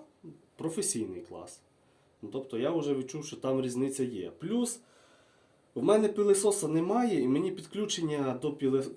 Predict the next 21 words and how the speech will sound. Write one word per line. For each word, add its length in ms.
пилисоса 580
в 140
DeWalt, 840
ну, 240
не 140
потрібно 460
було. 320
А 280
от, 280
е, 320
саме 460
ось 220
ця, 320
е, 40
вона 240
має 420
свою, 680
е, 40
фільтрувальну 1120
функцію, 680
тобто 480